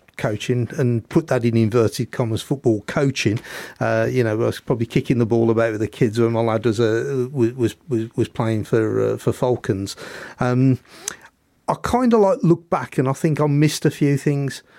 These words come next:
because I was probably so wrapped up in work.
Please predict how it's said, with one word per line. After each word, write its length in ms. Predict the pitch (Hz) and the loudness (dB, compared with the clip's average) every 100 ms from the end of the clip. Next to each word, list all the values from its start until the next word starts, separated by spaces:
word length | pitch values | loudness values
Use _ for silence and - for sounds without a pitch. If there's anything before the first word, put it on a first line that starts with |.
| - _ - | -20 _ -2
because 520 | 147 - 139 - - - _ _ _ _ _ | 0 2 0 -2 -8 -14 _ _ _ _ _
I 60 | 147 | -2
was 180 | 147 147 | 0 -2
probably 360 | - 220 185 | -2 -4 -2
so 280 | 147 - 220 | -4 0 0
wrapped 400 | 214 196 - - | 0 -2 -2 -2
up 140 | 165 147 | 0 2
in 180 | 127 | 2
work. 540 | 101 92 98 123 - | 2 2 0 -4 -10